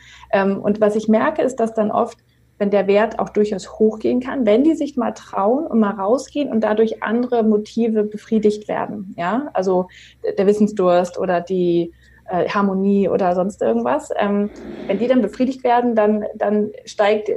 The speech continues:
dann trauen sie sich immer mehr und dann steigt die Sichtbarkeit wieder, weil sie das Gefühl haben von, okay, es ist sicher und es gibt mir auch etwas, wenn ich mich zeige,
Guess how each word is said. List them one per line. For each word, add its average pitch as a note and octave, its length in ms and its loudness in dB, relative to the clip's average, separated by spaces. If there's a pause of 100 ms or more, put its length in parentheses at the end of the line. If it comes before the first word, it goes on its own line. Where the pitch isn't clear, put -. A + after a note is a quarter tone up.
dann G3 120 2
trauen A3 320 2
sie G#3 60 -2
sich G#3 180 2
immer A#3 180 2
mehr G#3+ 320 4
und A3 100 0
dann G#3 100 2
steigt G3 380 -2
die G#3 80 -2
Sichtbarkeit F3+ 720 -2
wieder, G#3 220 2
weil F#3 140 -2
sie G3 40 -6
das F3+ 180 -4
Gefühl G3+ 200 -2
haben F#3 140 -4
von, F3+ 180 -4 (380)
okay, G#3 320 2
es F3+ 160 -6
ist - 160 -18
sicher C#4+ 460 -2 (280)
und G3 160 0
es - 300 -4
gibt B3 300 0
mir G3+ 260 4
auch F3+ 120 -8
etwas, - 400 -10
wenn E3 140 -2
ich E3 160 -8
mich D3+ 180 -12
zeige, - 460 -14